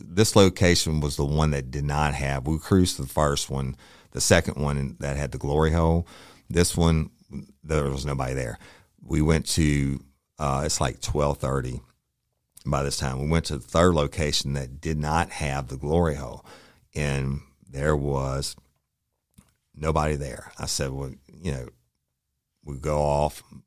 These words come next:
My, I said, "I'm not doing it. Fuck that. You're doing it this, this one." And I'm not gonna say his name. And he's like, "I guess it's only fair." And I was a little bit pissed off, uh, but not really pissed off. And, and, but he was like,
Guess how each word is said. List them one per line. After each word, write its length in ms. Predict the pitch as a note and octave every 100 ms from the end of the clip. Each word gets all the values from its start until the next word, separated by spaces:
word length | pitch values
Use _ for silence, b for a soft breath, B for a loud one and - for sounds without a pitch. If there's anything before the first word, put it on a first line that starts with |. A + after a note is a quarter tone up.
| _
My, 280 | C#2 D2 D2 -
I 80 |
said, 180 | C#2 D#2
"I'm 80 | F2
not 240 | D#2+ C#2
doing 240 | D2 C#2+ B1
it. 100 | A#1+
Fuck 240 | D#2 D2
that. 240 | C#2+ C2 C2+
You're 160 | D2
doing 200 | C#2+ C#2+
it 260 | C2+ B1+ -
this, 220 | C#2+ - -
this 340 | C2+ C2+ -
one." 120 | C2
And 100 | B1
I'm 100 | B1+
not 100 | B1
gonna 120 | C2
say 180 | - C2+
his 180 | B1+ -
name. 260 | C#2 B1+ B1+ B B B B -
And 100 | D2
he's 200 | C#2+ D2+
like, 280 | A#1+ D#2 -
"I 240 | B1+ C2
guess 240 | C#2+ -
it's 180 | A#1+ -
only 160 | C2+ C2
fair." 360 | B1+ A#1+ B1+ A#1+ -
And 240 | C#3 C2+
I 140 | B1+ F2+
was 160 | A2+
a 60 | G#2+
little 260 | A#2 E2+ C2+
bit 140 | -
pissed 280 | - C#2+ C2
off, 320 | B1+ C2 - C#2+ C#2 C2+ -
uh, 300 | C#2 C2 C2
but 140 | C#2
not 240 | D#2 C#2+ - _ _ _ -
really 260 | E2 C2
pissed 300 | - C2+ -
off. 280 | A#1+ B1 -
And, 160 | C2 C2+
and, 460 | C2 C2+ C2 -
but 100 | C2+
he 60 | C2+
was 140 | C2
like, 240 | B1+ C2